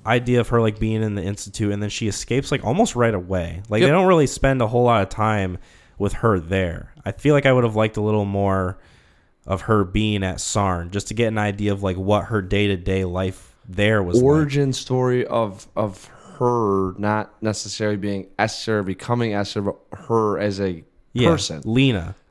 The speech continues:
Speaker 2: Yeah,
Speaker 1: The char-,
Speaker 2: Lena.
Speaker 1: the
Speaker 2: Let's
Speaker 1: psychotic character.
Speaker 2: Yeah,
Speaker 1: <laughs>
Speaker 2: let's do some, like, character stuff with Lena in this little thing. The first third of the film could have definitely been in this,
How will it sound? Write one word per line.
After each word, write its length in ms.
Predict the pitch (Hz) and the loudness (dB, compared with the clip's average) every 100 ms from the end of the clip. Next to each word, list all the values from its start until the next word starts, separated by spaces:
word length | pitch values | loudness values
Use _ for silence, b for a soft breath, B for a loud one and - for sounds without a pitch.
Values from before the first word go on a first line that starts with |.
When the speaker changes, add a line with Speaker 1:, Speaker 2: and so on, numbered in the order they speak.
| _ | _
Speaker 2:
Yeah, 220 | 147 120 | 2 2
Speaker 1:
The 200 | 90 120 | 4 4
char-, 80 | 110 | 4
Speaker 2:
Lena. 420 | 131 170 156 87 110 | 4 6 4 2 2
Speaker 1:
the 100 | 117 | 4
Speaker 2:
Let's 100 | 117 | 6
Speaker 1:
psychotic 600 | 131 127 131 123 120 107 | 4 4 4 4 2 0
character. 480 | 127 117 104 - 117 | 2 4 2 -2 0
Speaker 2:
Yeah, 240 | 143 139 | 4 4
Speaker 1:
<laughs> 60 | 120 | 6
Speaker 2:
let's 300 | 123 131 - | 4 4 2
do 180 | 147 143 | 2 2
some, 260 | - 135 | 2 2
like, 220 | 131 120 | 2 0
character 480 | - 131 135 143 139 | -2 0 0 0 -2
stuff 340 | 127 - 117 - | -2 0 -2 -2
with 220 | 113 - | -4 0
Lena 400 | 120 131 127 120 | 0 2 2 0
in 120 | 104 | -2
this 200 | 110 104 - | -2 -2 -2
little 200 | 107 104 | -2 -2
thing. 380 | - 107 110 | -2 -2 -2
The 80 | 110 | -2
first 560 | - - - 131 - - | -6 -6 -2 -2 -2 0
third 180 | 131 135 | 0 2
of 60 | |
the 80 | 120 | -2
film 300 | 110 127 127 | -2 -2 -2
could 160 | 123 117 | -2 -4
have 160 | 101 | -2
definitely 500 | - 117 - 123 117 | -2 -2 -2 -2 0
been 260 | 107 110 110 | 0 0 0
in 200 | 110 107 | 0 0
this, 480 | 104 101 - - | 0 -2 -4 -8